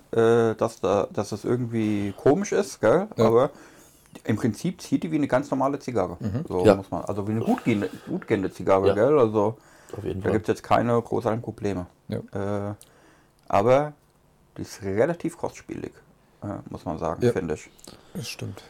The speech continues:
Speaker 1: Du
Speaker 2: Was
Speaker 1: hast die
Speaker 2: für
Speaker 1: mitgebracht,
Speaker 2: Ja.
Speaker 1: Michael, was hast du bezahlt?
Speaker 2: Boah, ich weiß es gar nicht mehr. Pan fünfzig, kann das
Speaker 1: Ja,
Speaker 2: sein?
Speaker 1: ja, auf jeden Fall.
Speaker 2: So, ne?
Speaker 1: Also es ist schon für den Gag, sag ich mal, ist es relativ teuer.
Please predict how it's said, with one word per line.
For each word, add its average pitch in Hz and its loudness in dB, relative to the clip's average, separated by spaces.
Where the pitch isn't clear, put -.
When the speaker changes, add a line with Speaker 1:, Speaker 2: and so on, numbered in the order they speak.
Speaker 1:
Du 120 0
Speaker 2:
Was 135 6
Speaker 1:
hast - -2
die 143 2
Speaker 2:
für 135 4
Speaker 1:
mitgebracht, 156 0
Speaker 2:
Ja. 113 2
Speaker 1:
Michael, 123 2
was 123 -4
hast 117 -4
du 110 -8
bezahlt? 123 -2
Speaker 2:
Boah, - -6
ich - -16
weiß 101 -4
es 104 -12
gar 101 -4
nicht 98 -10
mehr. 98 -4
Pan 107 -4
fünfzig, - -8
kann - -6
das 110 4
Speaker 1:
Ja, 131 6
Speaker 2:
sein? 151 8
Speaker 1:
ja, 143 4
auf - -8
jeden 107 -2
Fall. 101 0
Speaker 2:
So, 143 0
ne? 131 -2
Speaker 1:
Also 110 0
es 131 -2
ist - -14
schon 131 0
für - -4
den 117 0
Gag, 135 0
sag 113 2
ich - -8
mal, 107 -2
ist - -8
es - -16
relativ 92 -4
teuer. - -6